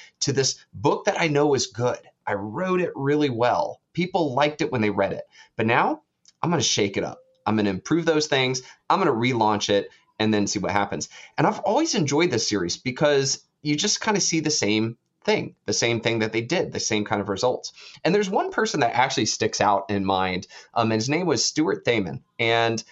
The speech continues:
what was really interesting was he took this concept of reviving dead books, and he actually worked for a publishing company back in the day. And he proposed to them, "Hey,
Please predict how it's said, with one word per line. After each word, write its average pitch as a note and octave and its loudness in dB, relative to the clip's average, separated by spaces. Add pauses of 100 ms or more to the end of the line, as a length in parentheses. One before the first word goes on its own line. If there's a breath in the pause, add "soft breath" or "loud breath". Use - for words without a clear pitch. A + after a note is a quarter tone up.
(160 soft breath)
what D#3+ 2
was D3+ -2
really E4 2
interesting A#2 0
was G#2+ 2
he G3+ -4
took - -2
this A3+ -2
concept G2+ -2 (440)
of A#2 0
reviving A#2+ 2
dead G#2 0
books, F2 -4
and B2+ -2
he D#3+ 2
actually A3+ 0
worked B2 0
for A2 0
a G2+ -2
publishing B2 -2
company F#2 -6
back F#2+ -2
in F#2+ -6
the G2 -2
day. G2 -2 (420 soft breath)
And C#3+ 2
he F3 -2
proposed A3 0
to F#2+ -4
them, C3+ -2 (200)
"Hey, G3+ 0